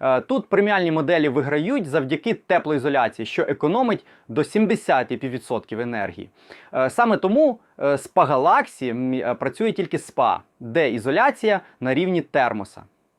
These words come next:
Хочете мінімізувати витрати? Є три прості правила. Завжди закривайте теплоізоляційну кришку, обирайте енергоефективну модель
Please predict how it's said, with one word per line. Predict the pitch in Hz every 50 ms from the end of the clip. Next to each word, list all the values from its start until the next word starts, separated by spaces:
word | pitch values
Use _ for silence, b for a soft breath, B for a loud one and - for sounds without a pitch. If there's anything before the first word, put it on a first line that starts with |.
| _ _ _ _ _ _ B B B B B B
Хочете | - - 208 262 269 - 254 220 208 185
мінімізувати | 180 180 175 170 165 139 147 147 147 131 - - 127
витрати? | 135 135 - 127 127 113 101 - - 90 b b b b b b
Є | 107 104 120 165 196 175 131
три | - _ - 185 202 269 240
прості | - 185 165 - - 180
правила. | - - 143 147 135 117 104 104 98 101 101
Завжди | 104 147 127 117 123 175 170
закривайте | 117 127 - - - 117 139 196 254 262 - 247 233
теплоізоляційну | - - 247 226 247 240 240 202 240 226 226 226 - 233 226 220 214
кришку, | 214 - 202 214 202 - - 190 196 B B B B B B B
обирайте | - 165 143 196 190 180 165 143 - 139 - -
енергоефективну | 127 123 139 190 226 247 240 240 240 226 - 240 240 226 226 220
модель | 220 220 185 160 185 175 165 160